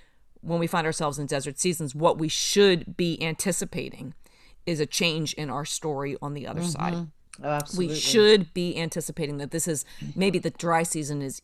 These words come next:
Speaker 1: even a doorway, a transitionary time into another place. But just like the enemy wants to come into our homes, uh, an enemy to us would wanna come in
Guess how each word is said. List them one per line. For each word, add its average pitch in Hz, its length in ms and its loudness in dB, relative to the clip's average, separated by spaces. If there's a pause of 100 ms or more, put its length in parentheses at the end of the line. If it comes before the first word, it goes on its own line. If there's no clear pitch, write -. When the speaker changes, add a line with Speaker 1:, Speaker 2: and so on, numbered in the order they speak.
(120)
Speaker 1:
even 147 340 -2
a 143 120 -4
doorway, 139 920 -2
a 143 60 -8
transitionary 135 920 -4
time 135 420 -8 (340)
into 175 500 2
another 147 580 -4
place. - 520 -6 (560)
But 185 420 6
just - 560 4
like 175 720 2 (160)
the 190 260 0
enemy 208 540 2
wants 170 400 0
to 208 160 -2
come 190 380 0
into 214 400 2
our 156 240 4
homes, 254 960 4
uh, 165 220 10
an 185 120 4
enemy 214 400 2
to 220 340 0
us 170 300 6
would 180 160 -2
wanna 185 160 0
come 180 180 -2
in 175 180 0